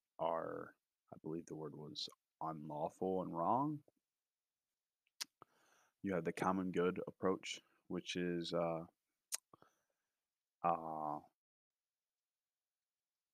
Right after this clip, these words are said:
which is sort of what it, the title says. It's, it's having a common good or, um, common cause within your community.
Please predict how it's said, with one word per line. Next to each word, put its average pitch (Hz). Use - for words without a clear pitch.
which 95
is 85
sort 87
of 80
what 101
it, 76
the 82
title 69
says. 73
It's, -
it's -
having 82
a -
common 80
good 78
or, 80
um, 78
common 82
cause 78
within 80
your 76
community. 85